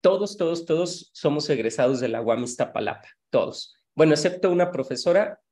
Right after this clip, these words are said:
que ella egresó, pero de la uam Azcapotzalco, pero que ahorita está haciendo una segunda carrera en la uam Iztapalapa, ¿no? Entonces luego los alumnos nos, nos hacen así, este, la broma, ¿no? De que sí es, este, requisito.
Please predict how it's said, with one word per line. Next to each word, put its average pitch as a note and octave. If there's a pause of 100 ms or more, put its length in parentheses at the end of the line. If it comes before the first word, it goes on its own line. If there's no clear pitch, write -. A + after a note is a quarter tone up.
que B2+
ella C3+
egresó, C3
pero B2+
de A2+
la A2
uam B2+
Azcapotzalco, F3+ (280)
pero A#2
que -
ahorita C#3+
está C#3+
haciendo C3+
una C#3
segunda C3
carrera D3+
en D3+
la A2
uam A2
Iztapalapa, - (220)
¿no? D3 (300)
Entonces E3
luego E3+
los D#3
alumnos D3
nos, C3
nos B2
hacen C3+
así, C3
este, B2+ (280)
la B2
broma, C3
¿no? A#2+
De F3+
que A#2
sí C3
es, B2
este, A2+ (160)
requisito. B2+